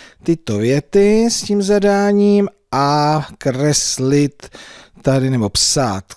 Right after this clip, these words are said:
prázdná, plná kolečka, čili tvořit znázornění. Pojďme si to nejdříve trošku nacvičit. Tak tady máme větu, čtyři žaludy a dva oříšky, které znázornění k tomu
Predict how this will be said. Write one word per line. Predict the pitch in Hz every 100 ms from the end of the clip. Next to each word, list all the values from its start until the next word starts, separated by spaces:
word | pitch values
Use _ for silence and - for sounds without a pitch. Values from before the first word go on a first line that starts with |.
| _ _ _
prázdná, | 143 151 151 139 151 143
plná | - 127 113 101
kolečka, | - 131 123 - 110
čili | - - 175 170 160 156 - - _
tvořit | - 117 123 107 107
znázornění. | 98 110 127 131 135 131 127 117 104 - - -
Pojďme | 254 - 175 160
si | - 143
to | - 120
nejdříve | 123 120 110 110 127 123 107 87 -
trošku | 104 98 - 78
nacvičit. | 104 131 185 196 - 208 202 - - - - -
Tak | 135 113
tady | - 160 160
máme | 156 147 113 107
větu, | 135 165 - 190 190 190 185 160 - 123 -
čtyři | - - 151 135 190 95
žaludy | 135 160 165 156 160
a | - 104
dva | 110 90 78 -
oříšky, | - 117 170 180 - 220 220 233 - - - _
které | - 185 226 202 135
znázornění | 113 143 165 165 160 160 160 147 151 143
k | -
tomu | - 127 120 113